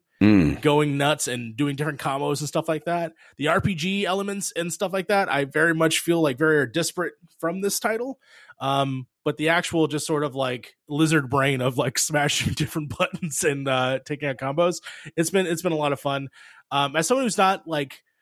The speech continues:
Speaker 2: the biggest Final Fantasy person, uh, my first Final Fantasy game that I've ever played actually was, uh, Final Fantasy Tactics Advance on the Game Boy
Speaker 1: Very good
Speaker 2: Advance.
Speaker 1: game. Very good game.
Speaker 2: Really great game. Um, and then I tried fifteen,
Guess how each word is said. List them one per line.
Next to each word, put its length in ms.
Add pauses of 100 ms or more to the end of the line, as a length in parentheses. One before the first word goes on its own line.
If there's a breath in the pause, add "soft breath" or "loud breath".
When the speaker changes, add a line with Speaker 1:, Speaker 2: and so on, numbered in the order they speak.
(380)
Speaker 2:
the 160
biggest 560
Final 280
Fantasy 440
person, 580 (140)
uh, 240
my 320 (100)
first 300
Final 200
Fantasy 340
game 120
that 80
I've 80
ever 160
played 220
actually 320
was, 320
uh, 220
Final 200
Fantasy 420
Tactics 440
Advance 500
on 140
the 60
Game 200
Boy 480
Speaker 1:
Very 220
good 60 (100)
Speaker 2:
Advance. 100
Speaker 1:
game. 320
Very 240
good 140
game. 400 (420 loud breath)
Speaker 2:
Really 300
great 240
game. 480
Um, 520
and 240
then 520 (560)
I 80
tried 360
fifteen, 800